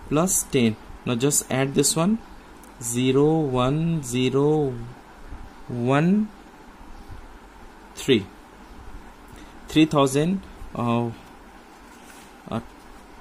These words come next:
thirty-one thousand ten आया ये। Okay, up to here? Now look at C number। C मा के भनेको छ भने interpret C dash hundred। C dash hundred कति आएको छ? थर्टी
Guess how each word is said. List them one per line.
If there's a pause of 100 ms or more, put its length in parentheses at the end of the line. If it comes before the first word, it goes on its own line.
(160)
thirty-one
thousand
ten
आया
ये। (1120)
Okay,
up
to
here? (360)
Now
look
at (160)
C
number।
C
मा
के
भनेको
छ
भने (420)
interpret (220)
C
dash
hundred।
C
dash
hundred
कति
आएको
छ? (720)
थर्टी